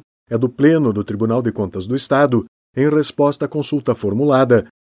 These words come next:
pelo presidente da Câmara Municipal de Tijucas do Sul, José Antônio dos Santos. Segundo a Corte, esses serviços pressupõem a existência de vínculo empregatício com a administração. Serviços permanentes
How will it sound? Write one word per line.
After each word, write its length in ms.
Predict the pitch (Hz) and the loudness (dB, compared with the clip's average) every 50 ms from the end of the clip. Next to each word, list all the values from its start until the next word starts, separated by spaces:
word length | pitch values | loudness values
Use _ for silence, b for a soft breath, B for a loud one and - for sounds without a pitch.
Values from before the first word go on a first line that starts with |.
| _ _ | _ _
pelo 180 | - 143 156 165 | 2 2 2 2
presidente 640 | - - 151 151 135 151 143 123 143 147 143 - 147 | 2 0 0 0 2 0 0 2 2 0 0 0 -2
da 100 | 143 131 | -2 -2
Câmara 360 | - - 151 143 143 139 143 | 0 0 0 0 0 0 -2
Municipal 560 | 147 147 139 131 - 147 120 - 131 127 127 | -2 -2 -4 -2 -4 -4 -2 0 0 0 0
de 120 | 127 147 | 0 -2
Tijucas 480 | 170 - 160 123 104 101 92 - 98 95 | -6 -4 -6 -6 -4 -6 -6 -6 -8 -6
do 120 | 117 143 | -6 -6
Sul, 300 | 143 - - 147 160 147 - _ _ _ _ _ _ - | -6 -2 2 2 2 2 0 _ _ _ _ _ _ 2
José 300 | 185 190 139 123 123 120 | 2 2 4 4 4 4
Antônio 420 | 123 117 113 - 110 107 110 107 | 2 0 0 0 0 2 2 0
dos 180 | 95 104 98 - | -2 -4 -6 -2
Santos. 480 | - 139 151 143 - 98 85 - - _ _ _ _ _ _ _ _ _ _ _ _ _ _ | 0 0 0 0 -2 -8 -12 -12 -16 _ _ _ _ _ _ _ _ _ _ _ _ _ _
Segundo 420 | - - - 180 143 110 95 90 104 | -6 2 2 2 4 2 0 0 -2
a 60 | 110 | -2
Corte, 460 | 110 139 139 156 151 - - 123 - - _ _ _ _ _ - | 2 4 4 4 4 2 -2 -4 -4 -4 _ _ _ _ _ 0
esses 280 | 123 127 123 - 139 127 | 0 0 0 0 -2 -2
serviços 500 | - 160 147 135 131 131 123 - 131 - | -2 -2 0 2 0 0 0 -4 -8 -4
pressupõem 560 | - 139 127 - - 120 - 127 127 127 120 | -2 -2 -2 -2 -4 -6 -2 -2 0 0 0
a 20 | |
existência 560 | 120 131 139 147 131 - 139 135 139 - - 139 | 0 -2 -2 -6 -6 -4 -4 -4 -4 -2 -4 -4
de 120 | 123 127 | -4 -4
vínculo 480 | 113 107 127 170 190 180 180 - 101 98 | -6 -4 -2 -2 -2 -2 -2 -4 -6 -6
empregatício 800 | 101 98 95 - 123 139 160 156 147 - 143 151 147 - 170 151 | -6 -6 -6 -6 -4 -4 -4 -4 -4 -4 -4 -4 -4 -4 -8 -8
com 280 | - - 151 165 165 | -4 -4 -4 -2 -2
a 60 | 151 | -4
administração. 800 | 127 107 101 101 101 92 - - 107 98 - - 139 135 127 196 - _ _ _ _ _ _ _ _ _ _ _ _ _ _ _ - | -4 -4 -4 -6 -6 -8 -6 -6 -6 -6 -6 -6 -4 -4 -4 -6 -8 _ _ _ _ _ _ _ _ _ _ _ _ _ _ _ -8
Serviços 540 | - - 160 139 110 104 98 - - 104 - | 0 2 2 2 2 0 -2 -4 -8 -10 -2
permanentes 680 | - 123 139 151 147 135 131 131 123 - 131 110 - | 0 0 2 2 2 2 2 2 2 0 -4 -6 -6